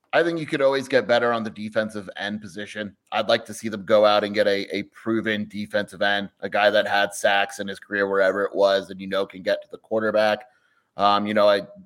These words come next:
defensive line to me is always gonna be the, the number one priority 'cause the quarters and the safeties don't really matter beyond that.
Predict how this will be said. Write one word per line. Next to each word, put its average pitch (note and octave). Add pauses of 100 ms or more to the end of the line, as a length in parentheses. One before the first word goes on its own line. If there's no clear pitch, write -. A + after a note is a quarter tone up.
(600)
defensive B2+
line A2+
to G#2+
me G#2+
is G#2+
always G#2
gonna G2+
be G2+
the, F#2+
the G#2
number G#2+
one G2+
priority G2+
'cause F#2
the -
quarters G2+
and F#2
the F2+
safeties F#2+
don't F#2+
really F#2
matter F#2+
beyond F#2
that. F#2